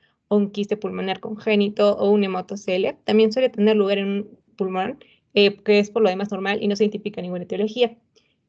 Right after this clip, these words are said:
Eh, por último, tenemos al neumotórax asociado a hipoplasia pulmonar. Eh, siguiente, Nico. Que es frecuente, este tiende a aparecer en las primeras horas de vida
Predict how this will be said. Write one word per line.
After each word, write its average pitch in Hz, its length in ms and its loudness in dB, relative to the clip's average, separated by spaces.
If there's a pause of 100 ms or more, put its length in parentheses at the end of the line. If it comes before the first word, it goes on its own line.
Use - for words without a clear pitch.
(160)
Eh, 226 220 6
por 240 160 4
último, 269 360 -2
tenemos 233 560 0
al 196 200 0
neumotórax 202 420 -2
asociado 196 420 -4
a 196 60 2
hipoplasia 196 540 -6
pulmonar. 180 560 -6 (440)
Eh, 214 400 4
siguiente, 240 320 -4
Nico. 202 260 -4 (580)
Que 214 240 4
es 254 100 2
frecuente, 247 720 0
este 226 300 -4
tiende 214 420 2
a 185 100 0
aparecer 190 420 -6
en 202 60 -4
las 196 120 -6
primeras 190 380 -8
horas 196 360 -8
de 180 100 -4
vida 196 320 0